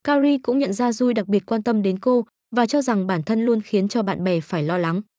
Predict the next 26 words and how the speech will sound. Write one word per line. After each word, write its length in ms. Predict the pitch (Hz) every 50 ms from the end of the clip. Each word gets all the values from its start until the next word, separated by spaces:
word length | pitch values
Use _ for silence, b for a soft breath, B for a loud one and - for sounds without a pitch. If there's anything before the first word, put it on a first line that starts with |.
| _ _ _ _ -
Tuy 120 | 320 320
vậy 180 | 285 285 208 196
Kaori 440 | 190 247 247 233 233 240 233 220
vẫn 200 | 208 202 208 233
cảm 200 | 262 - 247 180
thấy 220 | 160 - 185 180 190
rất 200 | - 330 - -
vui 160 | 254 254 233
khi 180 | 233 - 240 226
Dui 200 | 208 233 220 214
nhập 180 | 202 185 -
hội, 180 | - 220 214 - _ _ _ _ _
bởi 160 | - 247 214 185
vì 160 | 180 214 202
cô 240 | - - 269 269 254
có 140 | - 214
cảm 240 | 196 - - 190 156
giác 220 | 147 - 294 - 254
như 120 | 233 226
mới 180 | 208 196 190 196
có 140 | - 196
thêm 260 | 196 - 254 240 220 196
một 120 | 180 165
người 160 | 175 175 160
em 200 | - - 185 180
gái. 280 | 170 170 165 160 170